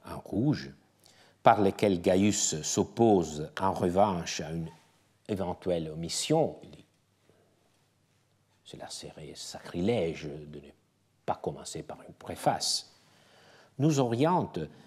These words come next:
vers les interdits religieux. Et elle est prolongée par la métaphore de mensale avec laquelle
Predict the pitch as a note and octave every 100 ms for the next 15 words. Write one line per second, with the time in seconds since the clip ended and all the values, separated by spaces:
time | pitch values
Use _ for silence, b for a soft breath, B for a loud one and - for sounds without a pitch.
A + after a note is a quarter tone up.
0 | B G2+ C3+ A2 G2+ A2 A2+ C#3 - A#2
1 | A2+ C3+ A2+ A2+ C3+ G#2+ F#2 F2 D#2+ -
2 | - _ _ _ _ _ _ _ _ _
3 | _ _ _ _ b b b b b b
4 | b b b b b - A#2 - D3 G2+
5 | - - D#3+ C#3 G2+ F#2 A#2+ D3+ D#3+ -
6 | - _ F#2 E2+ E2+ F2+ E3+ D3 A#2+ -
7 | - C#3 D#3 G#2 - - - _ G1+ -
8 | F#2 F2+ F2+ F#2+ B2 G2+ - - D#3 A#2+
9 | E2 D#2 b b b b - F#2 F2+ F2+
10 | E2+ - D3 C#3 E2+